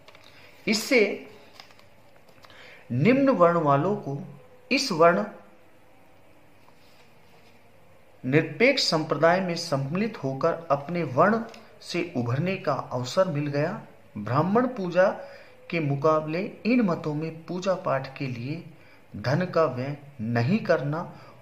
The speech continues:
होता था, इसलिए समाज के उत्पीड़न वर्ग इसकी ओर अधिक आकर्षित हुए।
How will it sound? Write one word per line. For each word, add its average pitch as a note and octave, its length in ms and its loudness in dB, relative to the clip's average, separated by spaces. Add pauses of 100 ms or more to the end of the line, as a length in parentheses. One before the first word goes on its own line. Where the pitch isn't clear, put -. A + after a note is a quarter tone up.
होता C#3+ 300 4
था, E3 360 -4 (100)
इसलिए G3+ 360 -2
समाज C#3 560 0
के D#3+ 220 -6 (120)
उत्पीड़न A#3 560 2 (680)
वर्ग E3 480 6 (300)
इसकी - 420 -4
ओर - 480 -4
अधिक D3 300 -2
आकर्षित A#2 580 -8
हुए। F2 200 -16